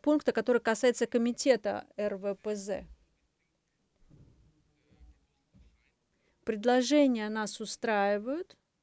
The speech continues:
В пункте двадцать восемь мы бы хотели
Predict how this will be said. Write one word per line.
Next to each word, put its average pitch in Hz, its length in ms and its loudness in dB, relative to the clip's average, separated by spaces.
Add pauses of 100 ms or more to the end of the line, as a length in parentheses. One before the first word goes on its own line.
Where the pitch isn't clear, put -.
(3750)
В - 120 -20
пункте 302 360 0
двадцать 254 520 0
восемь 226 520 -4
мы 214 160 -6
бы 233 160 -2
хотели 254 680 -4